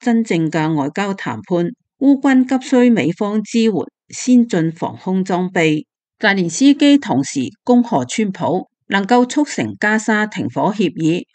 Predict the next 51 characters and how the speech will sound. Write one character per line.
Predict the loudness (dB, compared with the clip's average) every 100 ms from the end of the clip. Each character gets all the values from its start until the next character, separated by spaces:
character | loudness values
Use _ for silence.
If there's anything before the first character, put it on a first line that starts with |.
| _
強 | -4 -2 0
調 | 2 2 2
如 | 0
果 | 0 2
一 | 4
場 | 2 -2 -10 -10 -6
戰 | -4
爭 | -2 -2 -2 -6 -12 _
能 | -2 0 2
被 | 2 0
中 | 2 2 6
東 | 4
國 | 4 2 0
家 | 0 2
同 | 0 -4 -6
國 | -4 -6 -4
際 | -4 -4
社 | -4 -4 -2
會 | -2 -2
聯 | -2 -6
手 | -6 -8 -8
阻 | -6 -8
止， | -6 -4 -6 -6 _ _ _
俄 | -2
羅 | 0 -2
斯 | 2 4
呢 | 4 4 4
一 | 4
場 | 0 -6 -10
戰 | -6 -2 -2
爭 | 0 -2 -6 -14 _
亦 | -2 -2 0
有 | 2 2 2
和 | 0 0
平 | -4 -8 -6
終 | -2 0 0
結 | -2 -2
機 | 0 0
會。 | 2 2 0 -2 _ _
據 | 4 4
市 | 2 -2
場 | -2 -8
消 | -6 -6 -4
息， | -2 -2 -4 _ _
澤 | 0
連 | 2 0
斯 | 0 -2
基 | 2 2 2
同 | 0 -8 -6
川 | -2 0 0
普 | -2 -2 -2